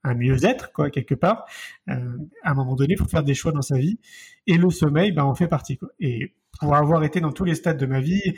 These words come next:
plus jeune, je me rappelle très bien, je sortais très souvent, on allait souvent en boîte, on allait souvent dans des bars, dans des restaurants, et cetera. Donc, je pouvais rentrer tard. Et il y a un moment donné,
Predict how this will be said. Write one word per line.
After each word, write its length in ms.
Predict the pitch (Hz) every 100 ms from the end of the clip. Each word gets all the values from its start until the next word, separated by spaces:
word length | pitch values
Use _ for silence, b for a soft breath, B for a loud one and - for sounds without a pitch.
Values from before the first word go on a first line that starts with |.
| B B
plus 180 | - 151
jeune, 240 | 139 175 151
je 60 |
me 60 | 127
rappelle 280 | 120 127 -
très 160 | 143
bien, 180 | 135 156
je 100 | -
sortais 220 | 127 135
très 200 | - 143
souvent, 480 | - 131 151 160 160 B B -
on 60 | 127
allait 160 | 123 127
souvent 320 | - 123 127
en 40 |
boîte, 440 | 123 147 151 156 127
on 100 | 123
allait 160 | 123
souvent 280 | - 139 127
dans 60 | 117
des 140 | 117
bars, 260 | 151 151 143
dans 100 | 123
des 60 |
restaurants, 280 | 123 - 135
et 60 | 127
cetera. 280 | 139 147
Donc, 140 | 131 127
je 100 | -
pouvais 200 | 131 139
rentrer 260 | 131 -
tard. 240 | - 175 - B B
Et 60 | 160
il 60 | 143
y 40 |
a 80 | 147
un 60 |
moment 240 | 151 160 151
donné, 320 | 143 147